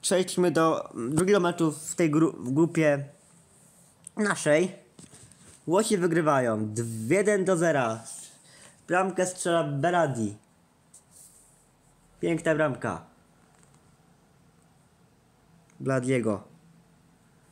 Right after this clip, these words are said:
Główki. Włosi wygrywają, trzymają ten wynik. Naprawdę się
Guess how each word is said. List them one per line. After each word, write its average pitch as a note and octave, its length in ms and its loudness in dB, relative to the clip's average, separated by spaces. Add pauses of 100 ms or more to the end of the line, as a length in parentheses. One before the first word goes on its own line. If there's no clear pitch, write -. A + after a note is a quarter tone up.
(800)
Główki. G#3 600 0 (1080)
Włosi C#3+ 260 0
wygrywają, D3+ 420 2
trzymają D#3 360 0
ten D3 160 -4
wynik. D#3+ 280 -2
Naprawdę D3+ 260 -4
się - 120 -6